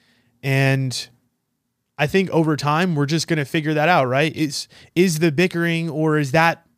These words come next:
you know, underlying issue of the seriousness versus the playfulness gonna come to a head where we can't operate together? And it's hard because, again,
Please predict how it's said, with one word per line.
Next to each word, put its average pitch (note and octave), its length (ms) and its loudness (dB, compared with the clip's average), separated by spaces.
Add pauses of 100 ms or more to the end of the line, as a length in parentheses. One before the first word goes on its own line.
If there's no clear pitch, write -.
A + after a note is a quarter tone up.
(140)
you E3+ 140 0
know, D3 420 2
underlying E3 600 2
issue E3 420 0
of C3+ 160 -2
the C#3 100 -4
seriousness E3+ 640 -2
versus D3+ 200 -2
the D3+ 80 -2
playfulness E3 600 0
gonna D3+ 200 -4
come F3 260 0
to D3+ 160 0
a C#3 40 2
head D#3+ 260 0
where D3+ 100 2
we D#3 160 0
can't D#3+ 400 -2 (340)
operate D#3 440 0
together? A2+ 460 -6 (1700)
And C3 540 -2 (100)
it's E3+ 140 0
hard G3+ 320 0
because, D3 240 0
again, C#3+ 480 0